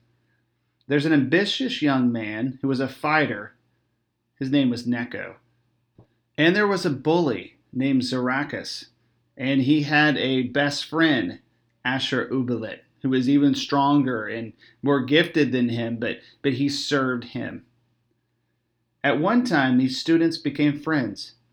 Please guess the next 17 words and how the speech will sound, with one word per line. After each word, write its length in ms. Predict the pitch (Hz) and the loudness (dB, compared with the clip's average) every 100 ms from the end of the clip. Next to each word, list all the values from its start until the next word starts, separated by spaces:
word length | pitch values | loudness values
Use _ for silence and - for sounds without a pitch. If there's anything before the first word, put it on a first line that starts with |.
| _ | _
They 140 | 131 143 | -2 0
would 160 | 151 | 0
compete 420 | 151 127 - 147 147 | 0 0 2 0 0
in 80 | |
the 40 | 135 | -4
schoolyard 800 | - 139 135 131 123 123 123 123 | -4 -4 0 0 0 -2 -2 -2
and 160 | 120 113 _ _ | -6 -10 _ _
with 160 | 139 139 | 0 2
others 380 | 135 139 135 | 4 2 0
in 120 | 127 123 | 0 -2
school. 580 | - 127 120 113 120 _ _ | -2 -4 -2 -4 -6 _ _
Some 280 | - 196 202 | -10 -6 0
are 60 | 165 | 2
academic, 760 | 156 147 113 123 160 160 - _ | 2 0 0 2 0 -2 -14 _
others 340 | 120 120 113 | -6 -4 -4
are 60 | 107 | -6
not. 380 | 110 113 98 | -8 -8 -8